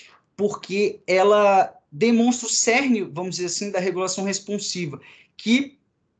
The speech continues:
é, se pauta por medidas de orientação e de possibilidade do próprio mercado, né, trazer algumas, é, vamos dizer assim, boas práticas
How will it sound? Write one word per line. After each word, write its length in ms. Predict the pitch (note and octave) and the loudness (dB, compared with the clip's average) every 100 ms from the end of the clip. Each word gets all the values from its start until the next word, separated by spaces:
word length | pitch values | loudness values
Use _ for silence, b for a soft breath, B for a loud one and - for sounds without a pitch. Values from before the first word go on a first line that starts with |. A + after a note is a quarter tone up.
| - - _ | -20 -20 _
é, 100 | D#3 | -4
se 220 | D3 - | -2 -4
pauta 440 | F#3 F#3 F#3 G#3+ A3 | -2 2 2 2 -2
por 260 | G#3+ G3+ D#3+ | -4 -8 -6
medidas 460 | F#3 D#3 F#3+ A3 | -4 -4 -4 -4
de 120 | F3 | 0
orientação 920 | F#3+ F#3 F3+ F3+ D3+ - - F#3 B3 B3+ B B - | 0 0 -4 -6 -4 -2 -2 -2 -4 -6 B B -10
e 80 | |
de 160 | E3 E3+ | -6 -6
possibilidade 880 | D3+ G3+ A3 F#3 G3+ E3+ F3+ F#3+ D#3 | 2 4 4 0 -4 0 0 0 -6
do 100 | E3+ | -16
próprio 460 | - G#3 C#4+ D4+ | -2 2 2 2
mercado, 600 | A#3 - - F3 G#3+ F#3+ | -4 -4 -4 -4 -4 -6
né, 120 | F#3+ | -10
trazer 500 | G3 F#3+ F3 D3+ E3 | -10 -6 -6 -6 -2
algumas, 680 | G#3 G3+ D3 F#3 G#3 E3+ - B B - | -2 -2 -4 -6 -4 -6 -10 B B -4
é, 760 | E3 D#3+ D#3+ D#3 D3+ D3 C#3 | 0 2 2 2 2 0 -2
vamos 160 | C#3 D#3+ | -4 -4
dizer 120 | D3+ | -4
assim, 220 | E3+ E3+ | -4 -4
boas 440 | C#3 D#3+ G3+ G#3 - | 0 4 6 4 0
práticas 760 | - D#3 F#3 A#3+ - B3+ B | 0 0 0 -2 -8 -10 B